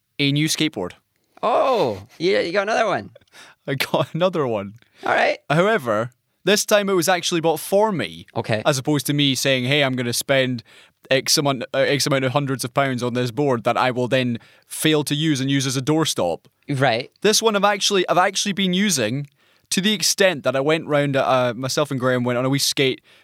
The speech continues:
Speaker 1: uh, near the River Kelvin
Speaker 2: Ooh.
Speaker 1: over some nice tarmac
Speaker 2: Ooh.
Speaker 1: on Sunday. And there were people who were clearly looking at me being like, "Mate, you're far too old to be skating about in Maryhill."
Speaker 2: Right.
Speaker 1: To the extent an old man,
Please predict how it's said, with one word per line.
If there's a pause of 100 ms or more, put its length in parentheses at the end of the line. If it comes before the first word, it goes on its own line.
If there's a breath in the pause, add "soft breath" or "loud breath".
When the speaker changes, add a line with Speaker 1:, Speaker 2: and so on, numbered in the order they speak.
(100)
Speaker 1:
uh,
near
the
River
Kelvin (120)
Speaker 2:
Ooh.
Speaker 1:
over
some
nice
tarmac
Speaker 2:
Ooh.
Speaker 1:
on
Sunday. (640 soft breath)
And (420)
there
were
people (220)
who
were
clearly
looking
at
me
being
like,
"Mate,
you're
far
too
old
to
be
skating
about (220)
in
Maryhill."
Speaker 2:
Right.
Speaker 1:
To
the
extent
an
old
man,